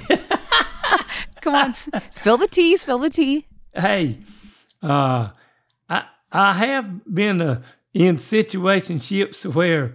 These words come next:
Speaker 1: you know, I, I might have a girlfriend in one town and I might have one in another <laughs> town,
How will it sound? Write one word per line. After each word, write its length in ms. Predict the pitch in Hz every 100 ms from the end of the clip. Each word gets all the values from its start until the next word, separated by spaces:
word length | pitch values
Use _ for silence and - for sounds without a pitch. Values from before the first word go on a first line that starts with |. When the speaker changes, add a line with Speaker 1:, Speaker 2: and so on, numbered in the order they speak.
| - - _ _ _ _ _
Speaker 1:
you 140 | - 147
know, 160 | 170 170
I, 200 | 170 - -
I 120 | 143
might 280 | 147 175 175
have 260 | 180 185
a 40 | 170
girlfriend 680 | 160 185 190 175 202 202 202
in 140 | 185
one 240 | 190 202 180
town 500 | 190 208 226 240 214
and 220 | 156 135
I 40 |
might 280 | 143 170 -
have 300 | 139 185 175
one 240 | 190 202 202
in 200 | 196 190
another 460 | 190 202 214 202
<laughs> 80 | -
town, 600 | 202 214 233 262 277 254